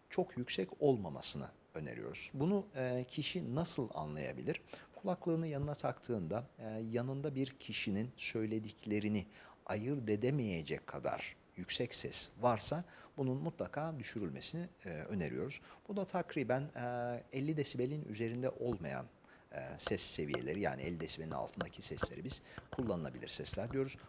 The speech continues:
Fakat süreklilik arz etmemesini istiyoruz. Çünkü, e, düşük s-, e, frekansta, yani düşük desibelde,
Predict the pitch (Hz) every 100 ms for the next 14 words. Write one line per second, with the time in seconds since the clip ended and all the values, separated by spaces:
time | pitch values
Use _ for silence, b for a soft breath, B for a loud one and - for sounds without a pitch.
0 | - - 156 156 - 135 131 139 123 87
1 | - 95 - 131 135 - 139 131 - 127
2 | 127 - - 123 127 123 B B B -
3 | 87 92 92 175 - - - - - -
4 | 92 82 - 107 95 82 80 90 82 82
5 | 80 82 - - 85 - 87 85 82 95